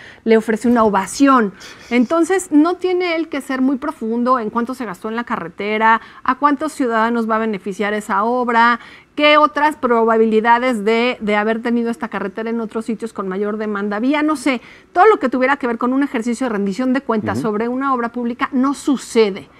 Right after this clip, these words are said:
Speaker 1: en los eventos a los que Andrés Manuel va a dar la cara. Se vuelven más bien, pues, estos intercambios entre lo que para él es la cercanía con su pueblo, ¿no? Con lo que él identifica como sus seguidores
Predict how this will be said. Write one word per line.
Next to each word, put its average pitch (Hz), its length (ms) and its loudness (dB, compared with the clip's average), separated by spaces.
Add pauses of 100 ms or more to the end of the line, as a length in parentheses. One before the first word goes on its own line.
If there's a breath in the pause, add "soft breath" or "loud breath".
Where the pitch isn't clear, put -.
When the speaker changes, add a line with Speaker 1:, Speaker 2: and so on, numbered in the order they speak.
(200 soft breath)
Speaker 1:
en 214 100 -2
los 202 160 -2
eventos 220 360 -6
a 202 80 -6
los 180 200 -8
que 185 280 -8
Andrés 190 360 -8
Manuel 208 320 -4
va 196 120 2
a 196 40 -2
dar 190 160 -4
la 185 120 -4
cara. 180 400 -2 (120)
Se 233 140 -8
vuelven 262 340 0
más 262 200 -2
bien, 247 240 0 (400 loud breath)
pues, 285 180 0
estos 339 300 -4
intercambios 254 880 0
entre 220 340 -2
lo 214 160 -2
que 220 140 -2
para 214 420 2
él 262 300 0 (140)
es 233 260 -4
la 196 220 -6
cercanía 208 560 -6
con 233 240 -4
su - 180 -2
pueblo, 220 540 -2
¿no? 233 200 -4
Con 208 200 -8
lo 196 100 -8
que 202 140 -6
él 220 100 -2
identifica 208 600 -6
como 190 260 -12
sus 247 220 -6
seguidores 208 640 -6